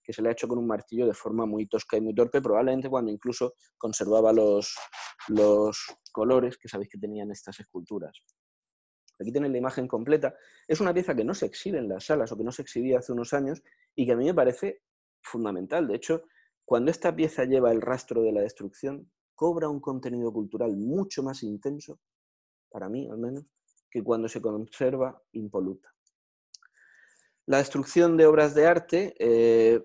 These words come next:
en base a esos motivos religiosos, tiene episodios como muy altos, ¿no? Aquí tenemos la, una crisis iconoclasta en Zúrich en mil quinientos veinticuatro, dentro del ámbito de la,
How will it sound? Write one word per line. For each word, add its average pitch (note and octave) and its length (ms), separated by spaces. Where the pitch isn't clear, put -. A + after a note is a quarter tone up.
en A#2 200
base C3 260
a B2 40
esos C3 180
motivos B2+ 340
religiosos, D#3+ 640
tiene C#3 220
episodios C3 680
como A2 180
muy B2+ 260
altos, B2+ 360
¿no? B2 100
Aquí A#2 180
tenemos B2 380
la, A2 320
una A#2 320
crisis A#2 360
iconoclasta A#2 520
en G#2+ 80
Zúrich A#2 280
en G#2+ 100
mil A#2+ 120
quinientos A#2 320
veinticuatro, B2 640
dentro G#2+ 320
del G2+ 120
ámbito G#2+ 320
de G#2+ 80
la, G#2 280